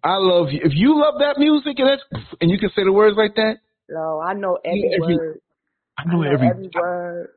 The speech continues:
Speaker 1: I know every sound in that thing. You know, for, for
Speaker 2: It's
Speaker 1: years I play it. Listen, I played that thing for years. Today earlier, I played one of the songs. If I had to pick one album,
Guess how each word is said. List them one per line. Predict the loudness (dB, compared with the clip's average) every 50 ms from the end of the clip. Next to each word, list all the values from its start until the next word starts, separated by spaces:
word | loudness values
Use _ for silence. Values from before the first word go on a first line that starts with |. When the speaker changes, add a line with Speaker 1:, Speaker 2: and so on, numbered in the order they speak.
| -16 -12
Speaker 1:
I | -8
know | -4 -2 0 -2 -2 0 0
every | -2 0 0 0 -2 -2 -4 -12 -16 -12
sound | -10 -8 -6 -4 -4 -4 -2
in | -2 -2
that | -2 -2 -4 -4 -4
thing. | -4 -2 0 0
You | 0
know, | 2 0 0
for, | 0
for | 0
Speaker 2:
It's | -2 -2 -2 -4 -4 -2
Speaker 1:
years | -2 0 0 0 2
I | 0 0 -2 -2 -4
play | -2 0 0 0
it. | -2 -4 -8 _ _ _ _ _ _ 0
Listen, | 0 0 0 -2 -10 -16 -18 _ _ _ _ -4
I | -4 -4 -4 _ _ -2
played | 0 2 2
that | 2 2
thing | 0 0 0 0
for | -2
years. | -2 0 0 0 0 0 -2 -6 -10 -16 _ _ _ _ -6
Today | -4 0 2 2 4
earlier, | 4 4 4 4 2 2 0
I | -2
played | 0 -2 0 0
one | 0 -2
of | -4
the | -4 -6 -4
songs. | -2 -2 -2 -2 -4 -8 -12 _ _ _ _ _ _ _ _ _ _ _ -2
If | 0 2 2
I | 2 2
had | 0 0 0
to | -2
pick | -2 0 -2 0 0
one | 2 0 2 2 2
album, | 0 0 2 2 0 0 0 -4 -8